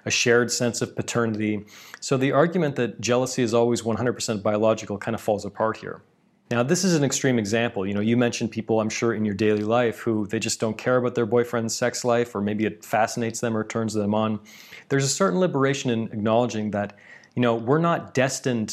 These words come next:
to live with retroactive jealousy forever. We can change our perspectives. And just because we're struggling with this particular little demon of an issue that we call retroactive jealousy does not mean that it's hardwired into our system and that we have to live with it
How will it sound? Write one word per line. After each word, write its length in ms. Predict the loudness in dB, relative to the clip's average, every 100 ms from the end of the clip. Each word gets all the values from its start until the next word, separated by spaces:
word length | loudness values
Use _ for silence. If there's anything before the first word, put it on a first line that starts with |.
| -8
to 160 | -4 0
live 280 | 2 2 0
with 200 | -2 -2
retroactive 460 | -2 -2 -2 -4
jealousy 600 | -2 -2 0 -2 -4 -4 -8
forever. 540 | -10 0 2 2 -4 -10 -18 -20 -4
We 80 | -2
can 160 | 0 -2
change 340 | 0 0 2
our 80 | 2
perspectives. 800 | 0 -6 -2 -4 -4 -10 -10 -12 -14 -20 -20 -4
And 200 | 0 2
just 240 | 2 0
because 300 | -2 0 0
we're 80 | 0
struggling 540 | -4 0 2 2 2
with 100 | 0
this 120 | -2 -4
particular 580 | -4 -2 -2 0 0
little 200 | 2 -2
demon 520 | -2 0 2 2 0 -4
of 120 | -4
an 80 | -2
issue 320 | -2 0 0
that 80 | 0
we 120 | -2
call 220 | 0 2
retroactive 480 | 2 0 0 -2 -2
jealousy 600 | -4 -2 -2 -2 -2 -4 -10 -20 -20 -4
does 160 | -2
not 300 | 2 2 2
mean 240 | 0 2 2
that 100 | 0
it's 160 | -4 -8 -16 -12
hardwired 640 | 2 4 4 4 4 4
into 200 | 2 2
our 100 | 0
system 560 | 0 -4 -4 -6 -10 -14 _ -20 -20 _
and 220 | -2 2
that 260 | 2 2 -2
we 120 | -2
have 120 | 0
to 80 | 0
live 240 | 0 2
with 160 | 0 -2
it 180 | -4